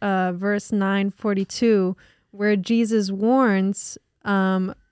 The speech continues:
quote, "Whoever offends or abuses one of these children that believe in me, it would be better for him that a millstone were hanged about his neck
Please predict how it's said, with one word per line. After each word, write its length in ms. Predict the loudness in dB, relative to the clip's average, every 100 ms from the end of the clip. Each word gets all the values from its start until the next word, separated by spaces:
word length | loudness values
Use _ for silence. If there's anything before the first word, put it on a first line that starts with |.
| _ _ _ _
quote, 460 | -2 2 2 0 -4 _ _ _ _
"Whoever 440 | 2 4 4 4 2
offends 640 | 2 -2 -2 0 2 2
or 200 | 0 0
abuses 580 | 2 2 2 2 0 2
one 140 | 0
of 100 | 0
these 240 | 0 -2 -4
children 500 | -2 0 0 0 0
that 180 | -2 -2
believe 420 | -2 0 0 0
in 160 | 2 2
me, 280 | 2 0 -2
it 100 | 2
would 220 | 2 2
be 120 | -2
better 440 | 0 0 2 0
for 240 | 0 -2 0
him 380 | 2 2 0 0
that 200 | 0 0
a 60 |
millstone 960 | 2 2 2 0 -2 -4 -2 0 -2 -6 _ _
were 260 | -4 0 0
hanged 500 | 0 0 2 0 0 -2
about 420 | -2 0 0 0
his 240 | 0 0 0
neck 440 | 0 0 -2